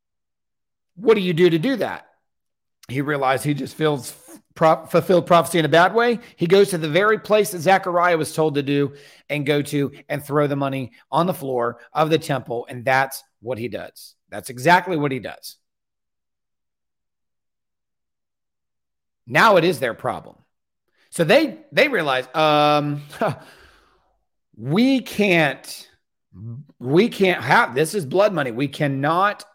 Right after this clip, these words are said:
put this in the treasury. So what they do is they go down and they consult together and they bring it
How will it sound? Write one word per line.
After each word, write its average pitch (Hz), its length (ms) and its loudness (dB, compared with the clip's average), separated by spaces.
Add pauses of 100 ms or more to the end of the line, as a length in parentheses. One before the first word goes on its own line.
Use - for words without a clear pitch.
(200)
put 180 300 -4
this 151 300 -4
in 147 180 -8
the 139 80 -2
treasury. 131 680 -4 (1300)
So - 160 2
what 160 220 2
they 254 180 2
do 135 380 -4 (1400)
is 160 140 0
they 160 120 6
go 185 220 2
down 156 560 2 (1120)
and 156 180 4
they 151 100 4
consult 208 760 -2
together 147 840 2 (420)
and 160 220 2
they 147 80 4
bring 196 460 -2
it 220 160 -4